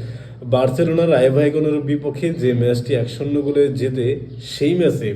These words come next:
পেদ্রি গঞ্জালেজের রেটিং ছিল সেভেন পয়েন্ট এইট। এই ম্যাচে কিন্তু তিনি কোনো গোল বা অ্যাসিস্ট করতে পারেননি। তারপর হচ্ছে সেভিয়ার বিপক্ষে বার্সেলোনা যে ম্যাচটিতে চার এক গোলের ব্যবধানে জয়লাভ করে, সেই ম্যাচেও কিন্তু,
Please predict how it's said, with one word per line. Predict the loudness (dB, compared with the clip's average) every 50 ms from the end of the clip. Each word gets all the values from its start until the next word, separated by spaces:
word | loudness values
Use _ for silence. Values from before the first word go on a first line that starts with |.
| -8 -8
পেদ্রি | -6 -6 -6 -4 -4 -2 0
গঞ্জালেজের | 2 0 2 0 0 -2 -2 0 0 0 0 0
রেটিং | 0 -2 -2 -2 -4 -4
ছিল | -4 -4 -2 -4
সেভেন | -4 -4 -4 -4 -4 -4 -4 -4 -4
পয়েন্ট | -2 -2 -2 -2 -2 -4
এইট। | -6 -4 -4 -4 -4 -6 -8 -10 -12 -14 -14 -16 -18 -20 -20 -20 -20 -16 -10
এই | -6 -2 0
ম্যাচে | 0 0 0 0 -2
কিন্তু | -2 0 2 2 0
তিনি | 0 0 0 0 0 0
কোনো | -2 -4 -2 -2 -2 0
গোল | 0 2 2 2 2 0
বা | 0 0 0 0 0 -2
অ্যাসিস্ট | -2 -2 -2 -2 -4 -6 -6 -6 -8 -6
করতে | -4 -2 -2 -2 -2
পারেননি। | 0 0 0 0 -2 -4 -4 -6 -6 -8 -10 -12 -14 -16 -18 -20 -20 -20 -10 -4
তারপর | -2 -2 0 2 2 4
হচ্ছে | 4 4 2 2 2 4 4 2
সেভিয়ার | 2 2 2 4 4 4 4 4 4 4
বিপক্ষে | 2 2 0 0 -2 -2 -2 -2 -2 -2 -2 -2 -6 -10 -14 -16 -18 -16 -4
বার্সেলোনা | 0 0 2 2 0 -2 -2 0 2 2 2 2
যে | 2 2 2 2
ম্যাচটিতে | 2 2 0 -2 -4 -4 -6 -4 -2
চার | 0 0 0 0 0
এক | 0 0
গোলের | 0 0 0 0 0
ব্যবধানে | 2 2 2 2 2 0 0 0 0 0
জয়লাভ | 2 2 2 2 2 0 0 2
করে, | 2 2 2 2 0
সেই | -2 -2 -2 -2 0 0
ম্যাচেও | 2 0 0 0 -2 -4
কিন্তু, | -4 -4 -4 -4 -4 -4 -4 -4 -4